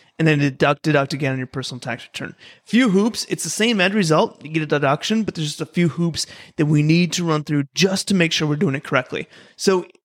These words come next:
as we get to the end of the year here, if you're an S Corp owner and you were paying for health insurance for you as the owner, make sure you're reaching out to your accountant and talking about this. This is very important. Now,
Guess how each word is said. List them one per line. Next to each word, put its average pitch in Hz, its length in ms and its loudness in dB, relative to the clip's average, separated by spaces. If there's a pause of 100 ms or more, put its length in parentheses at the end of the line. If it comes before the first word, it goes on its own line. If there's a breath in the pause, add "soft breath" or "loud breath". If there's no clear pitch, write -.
(100)
as 196 240 2
we 220 60 2
get 190 140 -2
to 196 80 -2
the 180 100 2
end 175 80 2
of 165 80 -2
the 147 80 -2
year 160 180 2
here, 131 260 -2 (120)
if 220 340 0 (240 soft breath)
you're 190 120 2
an 165 80 0
S 160 160 -2
Corp 170 220 -2
owner 139 240 -4
and 143 220 -6
you 147 120 0
were 156 200 4
paying 165 240 -4
for 156 120 -8
health 151 240 -4
insurance 139 520 -2 (220 loud breath)
for 156 340 4
you 151 280 6
as 147 120 2
the 151 160 2
owner, 147 380 0 (300 loud breath)
make 175 320 2
sure 190 360 4
you're 165 220 2
reaching 156 300 2
out 143 140 0
to - 80 -4
your 139 60 -2
accountant 135 540 -6
and 131 160 -8
talking 139 480 -2
about 127 300 -6
this. - 240 -12
This 147 120 -12
is 135 100 -12
very 135 280 -2
important. - 560 -10 (360 loud breath)
Now, 160 260 4